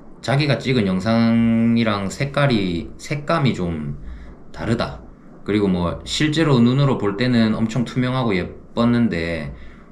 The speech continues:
이제 찍어서 컴퓨터로 보니까 아니면은 인스타그램이나 유튜브에 업로드를 한다고 보니까 이제 색감이 잘 안 담긴다 하시는 분들이 있어요.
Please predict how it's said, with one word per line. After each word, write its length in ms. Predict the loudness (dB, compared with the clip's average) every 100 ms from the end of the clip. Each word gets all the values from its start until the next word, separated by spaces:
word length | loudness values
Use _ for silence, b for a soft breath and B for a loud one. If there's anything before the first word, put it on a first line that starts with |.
| B -20 -20 -12
이제 220 | -8 -6
찍어서 800 | -4 2 2 2 0 -4 -8 -12 -18 -8 2
컴퓨터로 440 | 2 4 2 0
보니까 600 | 0 2 0 -2 -6 -10 -16 -20 -20 -16 -16 -10
아니면은 560 | -4 0 2 2 0 2
인스타그램이나 760 | 2 2 0 2 2 2 2 0
유튜브에 400 | -2 -2 0 0
업로드를 480 | 4 4 4 0 -2
한다고 420 | -2 -2 -2 -2
보니까 640 | 0 0 0 0 0 -4 B B B B B B -16 -8
이제 500 | -4 0 0 -2 -6 -10
색감이 960 | -6 -4 0 2 4 4 4 0 -4 -10 -20 -20 -20 -12
잘 180 | -6 -4
안 160 | -2 2
담긴다 560 | 4 4 2 0 -4 -8
하시는 600 | -4 0 2 4 2 0
분들이 300 | 0 0 0
있어요. 320 | -2 -6 -8